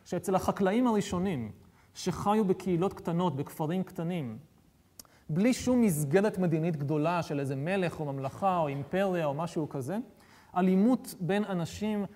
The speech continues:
הייתה גורם מוביל ביותר למוות. מעריכים שבערך חמש עשרה אחוז מכלל מקרי המוות אצל חקלאים פרימיטיביים,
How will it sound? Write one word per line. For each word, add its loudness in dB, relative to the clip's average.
הייתה -2
גורם 2
מוביל 2
ביותר -2
למוות. -2
מעריכים 4
שבערך 0
חמש 0
עשרה 0
אחוז 2
מכלל 4
מקרי -2
המוות 0
אצל -6
חקלאים -2
פרימיטיביים, -2